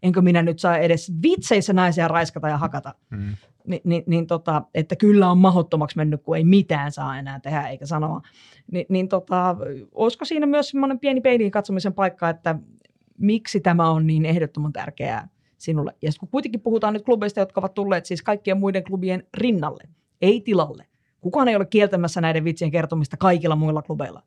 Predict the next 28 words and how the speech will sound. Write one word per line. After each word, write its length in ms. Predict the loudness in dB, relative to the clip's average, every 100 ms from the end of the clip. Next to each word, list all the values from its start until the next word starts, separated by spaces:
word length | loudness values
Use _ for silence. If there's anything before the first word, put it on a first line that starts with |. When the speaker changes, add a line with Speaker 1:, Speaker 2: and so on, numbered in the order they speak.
| _ _ _
Speaker 1:
vaan 120 | -8 -4
kyse 220 | -2 0
on 80 | 0
siitä, 220 | 0 -2
että 140 | -2
on 100 | -4
tullut 340 | -2 -2 -4 -2
myös 560 | 2 4 4 0 -2 -4
klubeja, 460 | -4 0 0 -2 -6 _ _ _ _ _ _ _ _
joissa 380 | -2 0 0 0
ihmiset, 440 | 2 2 2 -2 -4
jotka 220 | -4 0
eivät 280 | 2 2 2
halua 260 | 0 0
kuulla 420 | -2 -2 0 -2 -4 _ _ _ _
vitsejä, 480 | -6 -6 -2 -2 -2 -8 _ _ _ _ _ _ _ -20
ö, 560 | -10 -4 -2 -2 -2 -6 -10 -20 -20 _ _ _ -16 -8 -8 -4
homoista 460 | 0 0 0 -2 -4
ja 100 | -2
naisista 420 | -2 -4 -6 -6
ja, 260 | -6 -6 -10 -12 -18 -18 -16 -14 -4
ja, 140 | -4 -2
ja 140 | -4
vammaisista 520 | -2 -2 -4 -8 -14
ja, 280 | -12 -12 -14 -16 -20 -18
ja, 220 | -12 -10 -8
ja 120 | -8
tota 360 | -10 -14 -14